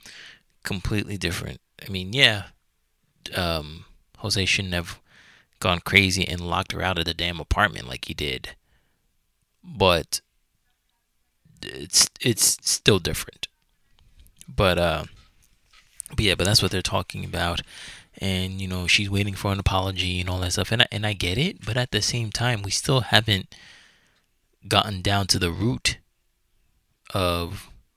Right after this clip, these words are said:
the issue. Because why, why is it all of a sudden the blame is on Jose?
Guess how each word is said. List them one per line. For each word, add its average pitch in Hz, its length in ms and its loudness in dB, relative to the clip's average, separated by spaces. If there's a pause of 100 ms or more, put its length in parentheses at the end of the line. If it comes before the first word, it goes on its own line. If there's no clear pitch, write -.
(580)
the - 180 4
issue. - 420 2 (840)
Because 95 400 4
why, 98 320 2 (220)
why 101 440 -2
is 117 180 0
it 104 180 0
all 98 160 2
of 95 100 0
a 98 60 2
sudden 90 520 0 (1400)
the 98 120 0
blame 92 260 -4
is 92 120 -2
on 87 140 -2
Jose? 92 600 -2